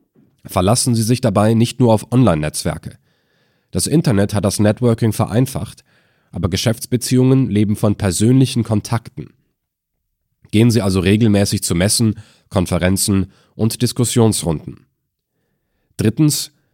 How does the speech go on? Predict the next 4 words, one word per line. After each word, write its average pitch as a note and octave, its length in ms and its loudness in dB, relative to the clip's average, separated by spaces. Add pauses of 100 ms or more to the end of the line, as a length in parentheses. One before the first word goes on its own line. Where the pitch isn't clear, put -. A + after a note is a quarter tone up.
(460)
Qualität C3+ 800 0
geht A#2 160 -2
über A2 260 -2
Quantität. - 840 -4